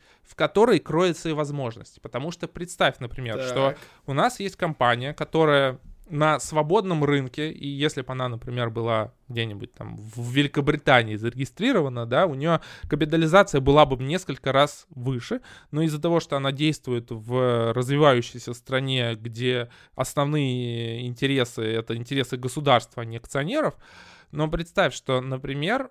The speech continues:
Speaker 1: менеджмент или, и в государстве почему-то решили,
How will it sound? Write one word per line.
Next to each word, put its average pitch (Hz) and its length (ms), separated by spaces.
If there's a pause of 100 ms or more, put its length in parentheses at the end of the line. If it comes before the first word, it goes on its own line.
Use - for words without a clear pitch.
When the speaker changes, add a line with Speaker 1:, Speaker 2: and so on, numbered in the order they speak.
(240)
Speaker 1:
менеджмент 214 800
или, 147 280
и 175 180
в 143 80
государстве 147 600
почему-то 160 1080
решили, 131 760